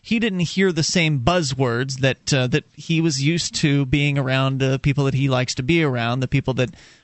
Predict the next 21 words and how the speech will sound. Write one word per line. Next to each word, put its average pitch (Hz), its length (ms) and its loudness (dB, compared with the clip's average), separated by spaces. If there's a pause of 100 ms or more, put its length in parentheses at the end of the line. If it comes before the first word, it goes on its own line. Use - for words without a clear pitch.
are, 120 280 2 (140)
uh, - 40 -2
real 120 300 0
traditionalists 120 840 -2
or 107 140 -10
whatever 123 440 0
it 92 60 -2
was 117 180 -2
he 123 80 0
was 127 140 2
trying 139 300 0
to 117 60 -4
describe 127 480 -2
when 117 120 -2
he 123 80 -2
was 120 100 -4
talking 127 340 -2
about 117 300 -4 (300)
being 127 200 4
an 120 100 2
anarcho-nationalist, 120 1500 -2